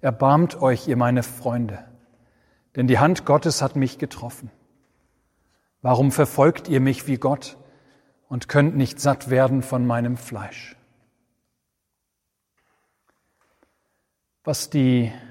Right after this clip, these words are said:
Situation für Hiob so schlimm macht, ist, dass seine Freunde sich gegen ihn gewendet haben.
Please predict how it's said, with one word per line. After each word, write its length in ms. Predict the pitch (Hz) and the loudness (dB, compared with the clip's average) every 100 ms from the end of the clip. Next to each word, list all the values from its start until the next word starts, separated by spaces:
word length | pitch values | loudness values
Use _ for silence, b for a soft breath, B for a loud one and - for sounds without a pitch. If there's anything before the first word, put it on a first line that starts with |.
| B _ | B _
Situation 760 | 143 143 127 - 160 202 160 | -6 0 0 2 0 2 0
für 220 | - 143 | 0 0
Hiob 520 | 120 165 175 143 - | 0 2 2 2 0
so 460 | - - 131 123 113 | -6 -2 2 2 -2
schlimm 460 | - - 139 170 185 | -10 -10 -2 2 2
macht, 440 | 95 92 - - _ - | -2 -10 -16 -20 _ -2
ist, 440 | 151 - - - | 0 0 -8 0
dass 240 | 131 123 - | 0 2 2
seine 280 | 131 131 | 2 2
Freunde 680 | 127 - 127 151 190 135 95 - | 0 -4 0 2 4 2 -2 -10
sich 320 | - 131 - | -6 -4 -4
gegen 300 | 135 127 131 | -4 0 0
ihn 640 | 131 127 123 113 - - - | 0 0 0 -2 -12 -20 -10
gewendet 540 | 131 123 127 120 - 101 | -6 0 0 0 -4 -12
haben. 200 | 90 | -14